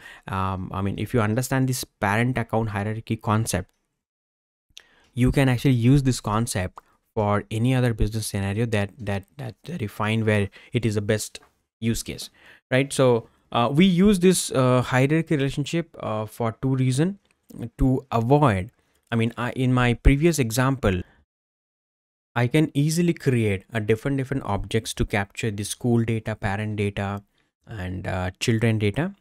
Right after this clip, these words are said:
I mean, three object I would have used, leveraged, but instead of, uh, you know, using the three different object, I, I would have used the hierarchy standard relationship here in the account itself to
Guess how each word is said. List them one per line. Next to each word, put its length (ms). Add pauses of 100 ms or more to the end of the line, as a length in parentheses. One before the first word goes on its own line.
(120)
I 60
mean, 160
three 260
object 380
I 220
would 120
have 200
used, 440 (260)
leveraged, 480
but 200 (280)
instead 280
of, 300
uh, 220
you 180
know, 120
using 440
the 400
three 160
different 300
object, 380
I, 280
I 140
would 160
have 180
used 300
the 100
hierarchy 680
standard 540
relationship 540
here 360 (420)
in 120
the 60
account 320
itself 420
to 120